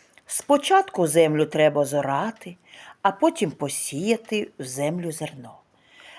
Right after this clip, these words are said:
Зернинка проростає, і колосок виростає. Ось такий він зеленого кольору. А ось так виглядає достиглий колосок.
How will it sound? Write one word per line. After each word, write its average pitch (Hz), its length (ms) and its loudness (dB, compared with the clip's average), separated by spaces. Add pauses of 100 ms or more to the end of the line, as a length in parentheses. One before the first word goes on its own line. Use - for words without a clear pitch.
Зернинка 196 840 2 (320)
проростає, 190 880 0 (320)
і 208 80 -2
колосок 208 920 2 (140)
виростає. 240 920 -2 (600)
Ось 453 280 4
такий 143 640 -2 (140)
він 156 300 -4
зеленого 277 640 -2
кольору. 135 500 -10 (560)
А 151 140 0
ось 175 260 0
так 330 340 -2
виглядає 143 680 0
достиглий 156 720 -4
колосок. 147 760 -4